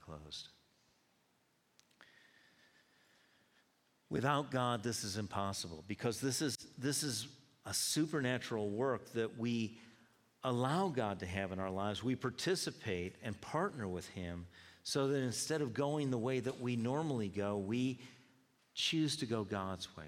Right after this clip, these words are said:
We choose to walk in love instead of something else and, and see the enemy rob from us and rob from others. But it, it comes because we make that choice, and, and we always have freedom of choice.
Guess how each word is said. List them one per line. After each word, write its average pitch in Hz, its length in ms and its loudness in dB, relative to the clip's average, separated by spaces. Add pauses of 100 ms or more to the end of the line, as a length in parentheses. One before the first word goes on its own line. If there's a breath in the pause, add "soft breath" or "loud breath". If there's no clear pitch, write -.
We 95 120 -4
choose 156 460 4
to 120 100 -2
walk 107 320 0
in 92 180 -2
love 87 320 -2
instead 107 400 -2
of 98 100 0 (340 loud breath)
something 110 600 0
else 87 540 -4 (480 loud breath)
and, 104 220 -2
and 101 460 -2 (120)
see 127 560 2
the 101 260 -4
enemy 117 440 0
rob 98 540 -2
from 82 260 -8
us 78 260 -8
and 87 180 -8
rob 92 300 -2
from 87 240 -8
others. 90 480 -6 (920 loud breath)
But 139 100 4
it, 147 180 0
it 143 280 0
comes 156 400 0
because 135 580 -2
we 117 240 0
make 113 420 -2
that 92 220 -4
choice, 87 520 -6
and, 101 280 -4
and 120 180 0
we 131 220 0
always 190 500 0
have 156 220 -4
freedom 135 380 -4
of 120 100 -6
choice. 107 600 -8